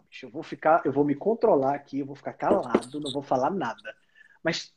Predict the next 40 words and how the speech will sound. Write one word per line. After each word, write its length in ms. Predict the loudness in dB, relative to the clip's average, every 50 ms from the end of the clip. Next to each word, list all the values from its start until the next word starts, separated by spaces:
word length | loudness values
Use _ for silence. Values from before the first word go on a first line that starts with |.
| _ _ _ _ _ _ -10
eu 80 | -6 -4
não 60 | 2
sei, 240 | 4 4 6 6 6
acho 140 | 4 2
que 80 | -4 -8
por 160 | -8 -8 -4
causa 180 | -4 -4 -2 -2
do 100 | -4 -4
começo, 580 | -4 -6 -6 -2 0 -2 -2 -2 -4 -8 -4
né, 160 | -2 0 -2 -2
você 120 | -2 -8
tem 160 | -6 -4 -4
aquela, 380 | -4 -2 -2 0 0 0 -2 -2 _ _ _ _ -12
é, 140 | -12 -8
é 80 | -8 -8
o 40 | -10
que 80 | -8
você 200 | -10 -10 -10 -8
falou, 240 | -4 -2 -2 -2 -2
você 100 | -4 -6
tem 60 | -10
aquela 180 | -6 -4 -4 -6
vontade 420 | -4 -6 -8 -6 -2 -4 -4 -4
de 80 | -6 -12
fal-, 300 | -8 -6 -4 -4 -4 -6
de, 200 | -12 -14 -14 -14
de 140 | -12 -12 -14
falar 300 | -8 -4 -2 0 0 0
que 100 | -2 -4
de 100 | -10 -10
repente 260 | -10 -8 -8 -8 -8
você 80 | -8 -10
vai 100 | -10 -8
fazer 240 | -6 -4 -4 -4 -6
diferença, 640 | -8 -8 -10 -10 -8 -6 -6 -6 -6 -6 -8 -8
de 60 | -6
repente 260 | -6 -4 -2 -4 -2 0
você 80 | 4
vai 180 | 6 6 6 4 0 -14 -20 _ _
conseguir, 520 | 2 2 4 4 2 2 6 6 6 6